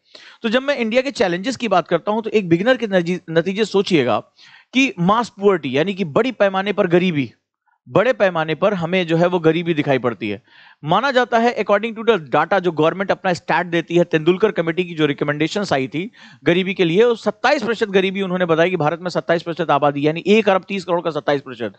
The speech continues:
और जो एक्चुअल कहते हैं कि लोग कहते हैं कि भारत की लगभग पैंतालीस प्रतिशत से भी ज्यादा जो है जनता है वो किसी ना किसी रूप में गरीबी का शिकार है। तो बड़े पैमाने पर जो गरीबी है वो भारत में पाई जाती है, बड़े पैमाने पर गरीबी पाई जाती है, मास लेवल पे पाई जाती है।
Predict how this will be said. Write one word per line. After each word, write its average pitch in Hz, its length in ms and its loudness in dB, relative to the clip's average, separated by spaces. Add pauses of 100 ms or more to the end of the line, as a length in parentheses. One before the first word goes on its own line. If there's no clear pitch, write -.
(280)
और 208 120 2
जो 202 160 -6
एक्चुअल 262 380 0
कहते 196 300 0
हैं 208 120 -2
कि 220 100 -4
लोग 208 220 2
कहते 202 240 2
हैं 214 100 -2
कि 214 80 -2
भारत 170 300 0
की 190 80 -4
लगभग 175 260 0
पैंतालीस 175 380 0
प्रतिशत 190 240 -6
से 180 120 -4
भी 175 100 -2
ज्यादा 160 280 2
जो 147 240 -2
है 139 220 0
जनता 147 320 0
है 139 140 -2 (280)
वो 202 100 4
किसी 208 300 -4
ना 247 80 2
किसी 214 200 0
रूप 202 140 -2
में 202 120 -2
गरीबी 170 280 2
का 175 100 2
शिकार 120 360 0
है। 95 140 -10 (360)
तो 240 60 2
बड़े 190 280 2
पैमाने 240 440 0
पर 233 160 0
जो 220 120 2
गरीबी 202 500 2
है 147 180 4
वो 175 160 2
भारत 160 320 -2
में 190 160 -4
पाई 143 320 -2
जाती 117 320 -2
है, 101 140 -18 (1600)
बड़े 240 180 2
पैमाने 190 360 -2
पर 160 140 0
गरीबी 135 300 0
पाई 117 180 0
जाती 107 220 -4
है, 113 100 -6
मास 190 300 0
लेवल 185 180 4
पे 165 100 -2
पाई 127 200 0
जाती 110 240 -6
है। 98 60 -12